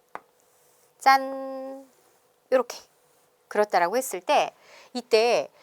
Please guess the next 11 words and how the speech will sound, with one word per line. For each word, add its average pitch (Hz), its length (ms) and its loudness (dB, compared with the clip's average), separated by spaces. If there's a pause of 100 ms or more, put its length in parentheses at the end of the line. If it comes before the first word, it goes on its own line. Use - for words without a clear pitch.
(160)
평행사변형 392 720 4
세 226 160 -8
개니까 214 640 2
어떻게 226 380 -2
나눴나요? 185 580 -4 (180)
딱 - 140 -20
가운데 202 400 -10
점 185 220 -16
잡고 - 580 0 (480)
요렇게 285 320 0
나눴습니다. 175 760 -8